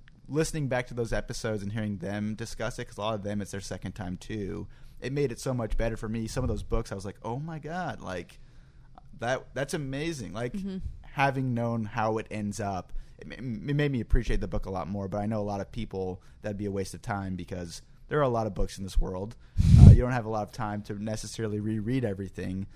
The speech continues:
Speaker 1: but in some instances, it might be more helpful, and in this case, it would be. Is this book worth revisiting to do so? Maybe not, but I see the value in doing so.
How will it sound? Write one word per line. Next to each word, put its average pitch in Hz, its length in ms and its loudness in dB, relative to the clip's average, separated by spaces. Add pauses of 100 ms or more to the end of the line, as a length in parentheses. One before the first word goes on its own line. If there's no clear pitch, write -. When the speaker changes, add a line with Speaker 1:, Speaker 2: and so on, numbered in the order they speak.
(160)
Speaker 1:
but 135 80 0
in 147 80 -2
some 165 180 -2
instances, 131 680 -6
it 127 80 -2
might 110 220 -4
be 104 100 -6
more 92 180 -8
helpful, 101 420 -4
and 95 140 -8
in 92 120 -8
this 101 200 0
case, 101 400 -6 (240)
it 117 160 -4
would 107 240 -6
be. 120 320 -6 (360)
Is 123 360 -2
this 117 180 -8
book - 380 -4
worth 113 340 -4
revisiting 135 580 -4
to 127 120 -10
do 123 200 -4
so? 143 380 -2 (180)
Maybe 123 300 2
not, 104 340 -2 (460)
but 120 380 2
I 120 140 2
see 131 200 -4
the 113 100 -4
value 95 420 -4
in 85 120 -4
doing 85 260 -10
so. - 300 -14